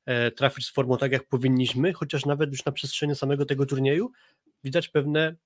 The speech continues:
różnice, bo to, co mogło być niepokojące już w tym meczu otwarcia z Czechami, to dyspozycja Bartosza Kurka, który wyglądał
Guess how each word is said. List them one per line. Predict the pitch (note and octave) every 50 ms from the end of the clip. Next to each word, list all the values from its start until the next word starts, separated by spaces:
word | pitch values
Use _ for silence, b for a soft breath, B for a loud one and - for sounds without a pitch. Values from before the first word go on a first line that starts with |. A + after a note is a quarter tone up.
| _ _
różnice, | C3+ C3 D3+ C#3+ C#3+ E3+ C3 - - A2
bo | G#2+ A#2 B2 B2 A#2+ B B B B _ _ _ _ _ -
to, | D3
co | C#3 - D#3
mogło | D3+ C#3 C#3+ C#3+
być | C#3+ C3
niepokojące | C#3 C#3 C#3 - D#3 - - C3+ D#3 E3 C#3+ B2+ - - B2
już | A#2 A2+ A2 -
w |
tym | - B2 A#2
meczu | A#2+ C3 C3+ - D3
otwarcia | C#3+ - - D3 C#3+ C3+ - C#3+
z | - - -
Czechami, | - C#3+ A#2 - C3 C3 D3 E3 E3+
to | - E3
dyspozycja | C#3 D#3 C#3+ - - C#3+ C3 D3 - - D#3+
Bartosza | D3+ D3+ D3+ E3 D3 G3 F3+
Kurka, | - F3 C3+ B2 - - A2+ A2+ B B B B B B B B B _
który | - A#2 A#2
wyglądał | A#2+ B2 C3 C3+ C3 C3+ D3+ D3+ D#3+ D#3+